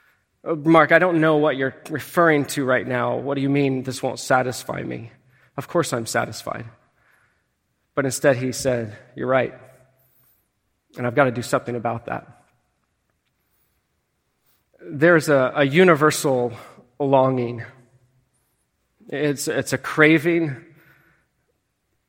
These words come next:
for something more, something that we can almost not,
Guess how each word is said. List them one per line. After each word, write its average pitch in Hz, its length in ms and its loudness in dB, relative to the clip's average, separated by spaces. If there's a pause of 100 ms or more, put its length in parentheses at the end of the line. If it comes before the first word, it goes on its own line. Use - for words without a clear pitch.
(140)
for - 160 -4
something 143 540 0
more, 131 360 0
something 147 480 0
that 135 160 2
we 135 120 -2
can 127 260 -6
almost 135 480 -2
not, 127 400 -2